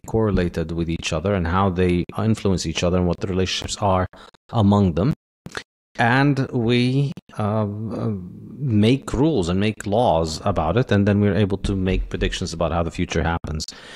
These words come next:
So it is a very attractive idea because it would really be nice if you could run a human society with,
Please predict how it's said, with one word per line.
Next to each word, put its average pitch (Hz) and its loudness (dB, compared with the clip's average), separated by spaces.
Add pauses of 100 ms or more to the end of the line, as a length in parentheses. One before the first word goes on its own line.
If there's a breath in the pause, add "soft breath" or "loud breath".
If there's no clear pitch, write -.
(180 loud breath)
So 151 6
it 143 8
is 127 4
a 135 0
very 135 4
attractive - 0
idea 87 0
because 78 -4 (720)
it - -2
would 101 0
really 151 2
be 107 4
nice 92 2
if - -6
you 90 -4
could 85 -4
run 101 4
a 90 0
human 87 2
society 87 -2 (200)
with, 87 0